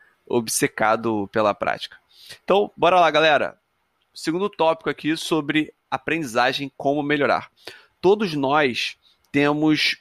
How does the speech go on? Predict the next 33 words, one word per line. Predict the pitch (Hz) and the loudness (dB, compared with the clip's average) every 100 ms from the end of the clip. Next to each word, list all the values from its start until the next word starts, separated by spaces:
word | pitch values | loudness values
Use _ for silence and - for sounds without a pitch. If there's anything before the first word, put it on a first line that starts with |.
| _ | _
formatos | - 175 156 143 147 170 226 - 214 196 - | -6 0 0 0 0 0 0 -4 -6 -4 -6
de | 127 143 | -2 -2
aprendizagem | - 143 131 110 107 113 123 135 - _ _ _ | 0 -2 -2 0 2 2 -2 -10 -16 _ _ _
particulares, | - 151 156 - 196 165 101 82 - - _ - | -2 -2 -2 -6 0 0 0 -2 -12 -20 _ -12
ok? | - 165 190 _ - - - - | -2 -2 -2 _ -20 -20 -16 -2
Uma | 185 | 0
pesquisa | 214 208 220 202 120 101 _ _ _ | 2 0 0 0 -2 -6 _ _ _
indicou | 156 170 131 165 151 113 - _ | -6 -4 -4 -2 -2 -2 -12 _
que, | - 139 | -6 -6
basicamente, | - 120 170 196 170 123 139 135 120 | -4 -2 -2 -2 -4 -2 0 -2 -4
a | |
gente | 131 135 | -6 -4
tem | - 151 151 _ | -2 -2 -2 _
de | 131 135 | -16 -6
três | 156 180 180 | 0 0 0
a | 180 | -2
quatro | - 160 160 - 175 _ | 2 2 2 -4 -16 _
formas | - 151 156 127 113 110 | -4 0 0 0 -4 -2
de | |
aprender | 117 - 123 104 | -2 -4 -4 -4
como | 101 120 117 | -4 -6 -8
seres | - 143 139 135 | -2 0 0 -2
humanos. | 143 120 78 69 - - - - - - _ - - | -2 -2 -4 -8 -18 -18 -20 -20 -20 -20 _ -4 4
Uma, | 175 120 107 _ _ | 4 4 -4 _ _
aprendizado | 147 143 135 127 | 0 2 2 0
de | |
formatos | - 131 110 - - | 0 0 0 -2 -8
visuais, | 123 143 160 143 202 | -6 0 2 2 0
né, | 139 147 | -6 -8
através | - 113 107 | -4 -2 -2
da | 107 | -4
sua | - | -6
visão. | 110 147 165 214 | -6 0 0 -2